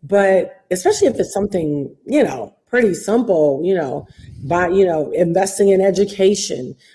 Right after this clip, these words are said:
or even investing in real estate or investing in cryptocurrency, Bitcoin, whatever. I mean, I think every person should have the right to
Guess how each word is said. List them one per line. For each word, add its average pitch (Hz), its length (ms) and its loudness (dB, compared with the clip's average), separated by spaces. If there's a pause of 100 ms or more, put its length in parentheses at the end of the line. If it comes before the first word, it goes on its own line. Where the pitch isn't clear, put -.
or 202 200 2
even 233 320 2
investing 240 500 0
in 226 120 4
real 240 160 4
estate 151 400 0
or 147 80 -4
investing 190 400 0
in 214 120 2
cryptocurrency, 214 920 -2
Bitcoin, 180 580 -2
whatever. 196 580 0 (360)
I 170 60 -4
mean, 190 120 4
I 202 100 0
think 233 200 -2
every 214 180 2
person 196 380 -2
should 180 180 -8
have 170 240 -4
the 160 100 0
right 170 480 0 (160)
to 160 540 2